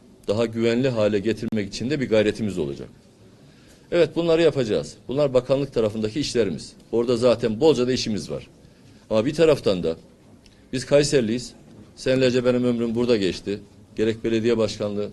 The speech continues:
gerekse milletvekilliği olarak değerli kardeşlerim, Kayserili hemşehrilerim bize çok güvendiler.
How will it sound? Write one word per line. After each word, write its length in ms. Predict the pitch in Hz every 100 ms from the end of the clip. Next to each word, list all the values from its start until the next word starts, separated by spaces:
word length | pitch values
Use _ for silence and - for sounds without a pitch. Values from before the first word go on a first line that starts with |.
| - - -
gerekse 460 | 101 107 110 110 - -
milletvekilliği 720 | 104 110 113 104 110 101 101
olarak 320 | 95 92 90 - - - - _ _ _ -
değerli 280 | 117 120 120
kardeşlerim, 580 | 117 107 104 - 101 101
Kayserili 420 | 113 107 110 104
hemşehrilerim 500 | 98 101 101 98 98
bize 180 | 98 101
çok 240 | - 127
güvendiler. 520 | 107 95 82 76 82